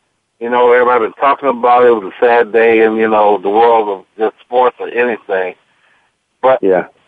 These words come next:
Speaker 1: I love to get your intake, and, you know, and I always tell people it's nothing but opinions. You know, and I looked at when you told me that, you know, when you went to Seattle, you was the voice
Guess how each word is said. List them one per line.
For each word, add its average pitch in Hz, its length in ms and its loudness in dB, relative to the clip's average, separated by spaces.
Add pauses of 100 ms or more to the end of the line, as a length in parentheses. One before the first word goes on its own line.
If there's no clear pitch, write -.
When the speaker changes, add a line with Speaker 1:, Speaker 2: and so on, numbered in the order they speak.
(140)
Speaker 1:
I 139 60 -2
love 185 220 2
to 160 60 0
get 147 240 -2
your 143 240 2
intake, 117 500 -4
and, 107 160 -4
you 120 100 -4
know, 113 240 2
and 113 100 0
I 127 80 2
always 135 260 2
tell 131 160 0
people 110 300 -6
it's 101 80 -8
nothing 123 240 0
but 117 220 -2
opinions. 101 420 -2 (720)
You 117 100 -4
know, 113 100 2
and 113 100 2
I 113 80 4
looked 131 220 0
at 127 120 4
when 120 120 -2
you 117 120 -6
told 120 320 0
me 117 60 -2
that, 110 160 2
you 113 120 -4
know, 110 180 2
when 107 100 0
you 113 80 -2
went 120 160 0
to 120 80 -12 (100)
Seattle, 120 480 0
you 117 120 -8
was 113 140 -8
the 104 100 -4
voice 113 320 0